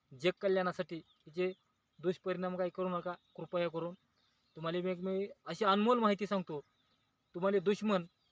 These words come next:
त्रास करतो, भांडण करतो, त्याला पैशाचा जोर असेल, पैशाचा माज असेल, इस्टेटीचा माज असतो आणि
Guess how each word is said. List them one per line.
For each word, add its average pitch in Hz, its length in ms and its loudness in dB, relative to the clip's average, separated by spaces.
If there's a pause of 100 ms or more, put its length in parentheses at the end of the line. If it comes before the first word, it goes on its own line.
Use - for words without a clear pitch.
(460)
त्रास 202 240 2
करतो, 190 320 2
भांडण 190 320 4
करतो, 190 320 -2
त्याला 185 220 -2
पैशाचा 196 520 0
जोर 190 260 0
असेल, 185 240 0
पैशाचा 185 460 -2
माज 185 260 0
असेल, 175 240 -2
इस्टेटीचा 185 520 -4
माज 190 240 0
असतो 185 200 -4
आणि 196 200 -4